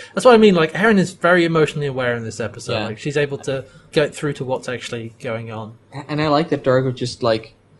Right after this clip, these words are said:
Speaker 2: puts his hand on, uh, on a platform there and just lowers the head, is like, <sighs> "I'm sorry."
Speaker 1: Yeah, and he, he says he's still angry. He's angry with himself because he can almost forgive Chiana.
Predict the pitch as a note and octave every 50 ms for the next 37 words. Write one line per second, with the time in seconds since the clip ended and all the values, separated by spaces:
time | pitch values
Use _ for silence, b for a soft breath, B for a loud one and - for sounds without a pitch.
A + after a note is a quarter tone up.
0 | _ - - C3+ - - C3 - C3+ B2+ B2 A#2+ A#2+ A#2+ - - A2+ A2 A2 A2
1 | A2 A2 G#2+ G#2 G#2 - G#2 G#2+ G#2 G#2 G#2+ G#2+ G#2 G2+ - - - _ _ _
2 | _ _ - A2 A2 A#2+ - - G2+ G2+ - - - G#2 G2+ G2+ G#2 G#2 G2+ G2+
3 | G2+ G2+ A2 - - _ _ _ _ B2+ B2 C3 B2+ - B2 A#2 A2 G#2+ G#2 A2
4 | A2+ A2 - B B B B B B B B B B B B _ _ - C3 C3+
5 | C3 - - G#2+ F#2 F#2 F#2+ F#2 F#2 - - - _ _ - G#4 G#4 D4 A#3 F#3+
6 | D#3 D3 D3+ E3+ F3+ F3+ F#3+ G3 F3+ F3+ - F3+ - A#3 A3 F3 G3+ F#3 E3+ D#3
7 | - - - G#3 G#3+ G#3 - D3+ E3+ F#3+ E3+ F#3+ F3+ D#3 - C#3+ D#3+ E3+ - C3+
8 | D#3 G3 G#3+ A3+ A3+ F#3 E3 D#3 - D3 A#2+ A2+ - - - - G#3+ F3+ G#2+ G#2
9 | G#2 - - - b b b b b b _ - F3 - F#3 F3+ - - E3+ F3
10 | - E3 E3 - E3+ F3 F3 E3+ E3 D#3+ D#3+ D#3+ - - - D#3 C#3+ - D3+ D3
11 | C#3+ - - - - C#3 C3+ C3 B2+ A#2+ A2 G2+ F#2+ -